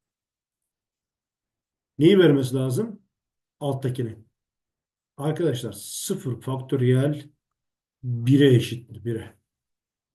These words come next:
Sıfır faktöriyel bire eşittir. Bakın tekrar anlatıyorum arkadaşlar. Tekrar başa dönüyorum.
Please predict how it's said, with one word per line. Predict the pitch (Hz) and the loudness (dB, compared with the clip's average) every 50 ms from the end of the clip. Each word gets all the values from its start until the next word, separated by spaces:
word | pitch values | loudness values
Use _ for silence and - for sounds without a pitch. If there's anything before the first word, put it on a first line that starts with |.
| _ _ _ _ _ _ _ _ _ _ _ _ _ _ _ _ _ _ | _ _ _ _ _ _ _ _ _ _ _ _ _ _ _ _ _ _
Sıfır | _ - - - - 131 - 131 123 - - | _ -18 -12 -8 -8 -8 -6 -6 -8 -6 -6
faktöriyel | 143 143 139 - - 135 123 127 131 151 175 175 - - _ _ _ _ _ _ _ _ _ _ _ _ - | -6 -6 -6 -4 -2 0 2 2 2 2 0 -2 -6 -14 _ _ _ _ _ _ _ _ _ _ _ _ -2
bire | 123 135 135 139 131 120 | 2 4 4 6 6 4
eşittir. | 113 - - - - - 117 - - - - _ _ _ _ _ _ _ _ _ _ _ _ _ _ _ _ _ _ _ _ _ _ _ _ _ _ _ _ _ _ _ _ _ _ _ _ _ _ _ _ _ _ _ _ _ _ _ _ | 4 0 -6 -14 -16 -14 -16 -14 -16 -18 -20 _ _ _ _ _ _ _ _ _ _ _ _ _ _ _ _ _ _ _ _ _ _ _ _ _ _ _ _ _ _ _ _ _ _ _ _ _ _ _ _ _ _ _ _ _ _ _ _
Bakın | 190 170 147 127 120 - - | -12 -10 -8 -8 -8 -6 0
tekrar | - 226 254 240 254 226 190 160 | 2 2 2 4 4 4 6 6
anlatıyorum | 151 147 143 135 143 143 139 131 | 6 4 2 2 0 0 0 0
arkadaşlar. | 135 127 139 139 127 123 - 190 - - - - _ _ _ _ _ _ _ _ _ _ _ _ _ _ _ _ _ _ _ _ _ _ _ _ _ _ _ _ _ _ _ _ _ _ _ _ _ _ _ _ _ _ _ _ | -2 -4 -4 -4 -4 -4 -4 -6 -6 -6 -8 -14 _ _ _ _ _ _ _ _ _ _ _ _ _ _ _ _ _ _ _ _ _ _ _ _ _ _ _ _ _ _ _ _ _ _ _ _ _ _ _ _ _ _ _ _
Tekrar | - 185 165 170 165 160 156 139 | -2 -2 -2 0 2 2 2 2
başa | 151 - - 151 127 | 2 0 0 -2 -2
dönüyorum. | 131 123 120 117 117 143 - - - | -2 -2 -2 -2 -4 -6 -8 -10 -14